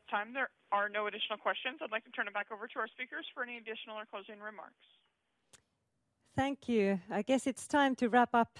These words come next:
Speaker 2: Thank you for the very active participation, and thank you to all the speakers. Uh, we would have loved to see you all face to face, but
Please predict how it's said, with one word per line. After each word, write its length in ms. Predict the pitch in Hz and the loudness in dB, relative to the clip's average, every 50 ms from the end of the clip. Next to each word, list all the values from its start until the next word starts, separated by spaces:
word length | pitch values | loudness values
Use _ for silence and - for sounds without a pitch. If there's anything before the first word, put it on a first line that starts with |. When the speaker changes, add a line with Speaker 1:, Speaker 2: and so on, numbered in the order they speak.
| - - - _ _ _ _ _ _ _ _ _ _ - | -20 -20 -20 _ _ _ _ _ _ _ _ _ _ 4
Speaker 2:
Thank 200 | 233 247 233 - | 4 4 4 2
you 60 | 269 | 2
for 160 | - 269 247 | 4 4 6
the 100 | 226 226 | 6 6
very 300 | 202 240 240 233 233 226 | 6 8 8 10 10 8
active 400 | 233 240 - - - 214 190 _ | 8 6 4 2 0 0 2 _
participation, 840 | - 208 196 - 196 - 226 - 226 233 269 - - - 349 330 294 | 2 2 2 2 0 -2 0 2 2 2 2 0 -2 -4 -4 -2 -2
and 160 | 233 220 208 | -2 -4 -4
thank 260 | - 220 220 - - | -6 -8 -8 -8 -8
you 220 | 233 226 214 214 190 - _ _ _ _ _ _ _ _ _ _ - | -6 -4 -4 -4 -6 -8 _ _ _ _ _ _ _ _ _ _ -6
to 100 | - 220 | -2 0
all 120 | 214 208 | 0 2
the 100 | 190 208 | 2 0
speakers. 680 | - - - - 220 220 - 302 311 320 311 - - - _ - - - - - - - - - - - - - _ _ _ _ | -2 0 2 2 2 4 4 4 4 4 4 0 -6 -14 _ -20 -20 -20 -20 -20 -20 -20 -20 -20 -20 -20 -20 -20 _ _ _ _
Uh, 200 | - 254 277 277 254 - - - - | 10 12 12 12 12 12 10 10 10
we 100 | 294 311 | 8 10
would 160 | 254 240 302 | 10 12 12
have 160 | 302 294 226 214 | 12 12 10 10
loved 280 | 285 285 302 - - | 12 10 10 10 8
to 100 | - 247 | 2 2
see 240 | 202 - 247 240 233 | 6 8 8 10 10
you 140 | 233 226 220 | 12 12 12
all 180 | 214 220 214 | 12 12 10
face 260 | - - 240 220 233 - | 10 8 8 8 8 6
to 100 | - 208 | 4 2
face, 420 | - - 220 220 226 269 269 - | 6 10 10 10 10 10 8 4
but 260 | - - 175 180 202 | 4 6 8 8 8